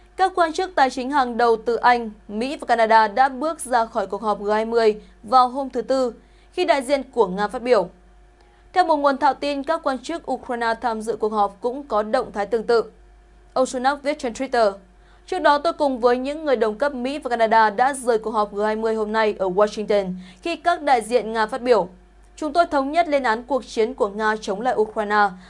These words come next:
và sẽ thúc đẩy sự phối hợp quốc tế mạnh mẽ hơn để trừng phạt Nga." Thứ trưởng Tài chính Nga Timur Maximov đã đích thân tham dự cuộc họp, trong khi Bộ trưởng Tài chính Nga Anton Siluanov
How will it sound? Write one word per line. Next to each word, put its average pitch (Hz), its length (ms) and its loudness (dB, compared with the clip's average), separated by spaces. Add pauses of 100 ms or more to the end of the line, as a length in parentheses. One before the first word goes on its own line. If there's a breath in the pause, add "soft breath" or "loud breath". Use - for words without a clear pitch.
(100)
và 262 160 4
sẽ 320 160 -8
thúc - 140 -4
đẩy 240 180 2
sự 247 240 -4
phối 240 180 0
hợp 262 220 0
quốc 311 240 -4
tế 208 160 -2
mạnh 233 240 -4
mẽ 233 100 -2
hơn 226 400 2
để 208 220 0
trừng 202 200 -8
phạt 196 140 -6
Nga." 208 240 2 (760 soft breath)
Thứ 311 160 0
trưởng 311 240 0
Tài 254 140 4
chính 247 200 -8
Nga 262 140 2
Timur 240 380 -4
Maximov 262 600 -2
đã 220 220 2
đích 294 340 -8
thân 233 220 -2
tham 220 160 -2
dự 208 140 -4
cuộc 208 120 -6
họp, 208 320 0 (240 loud breath)
trong 330 180 -2
khi 320 140 -6
Bộ 269 160 2
trưởng 240 220 -4
Tài 214 180 -2
chính 214 180 -10
Nga 240 140 0
Anton 220 440 -2
Siluanov 220 580 0